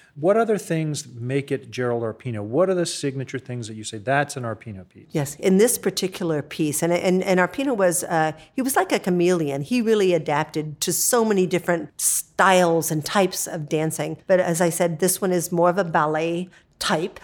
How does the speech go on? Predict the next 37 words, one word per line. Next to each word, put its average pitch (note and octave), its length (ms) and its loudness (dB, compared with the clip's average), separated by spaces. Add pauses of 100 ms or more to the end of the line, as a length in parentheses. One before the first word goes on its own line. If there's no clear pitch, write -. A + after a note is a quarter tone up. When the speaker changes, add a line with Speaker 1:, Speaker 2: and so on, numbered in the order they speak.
Speaker 2:
but F#3+ 380 4
you'll G3+ 100 6
see G#3+ 200 0
the G3+ 120 -2
speed F3+ 560 0
first E3+ 360 -2
and D#3+ 80 -6
foremost. C#3+ 640 -4
When G3 220 4
they G3+ 100 6
move B3 220 4
fast, A3+ 480 2
they A3+ 140 6
move F3+ 240 4
fast. - 460 -6 (220)
They A3 180 6
jump, F3 420 2 (120)
they G#3+ 140 6
fly. E3+ 580 2
The E3 120 0
ladies, F#3 480 4 (100)
they F3+ 160 6
swirl A3+ 680 6
their F3+ 220 4
arms D#3+ 480 -2
and D#3+ 140 -4
swish - 320 0
their G3 180 2
arms. E3 480 2 (220)
There's F3 160 2
a F3 60 4
lot E3+ 200 2
of F#3 160 -6
partnering D#3+ 680 -4
and E3 280 2
leaning G3 800 4
and, E3 240 0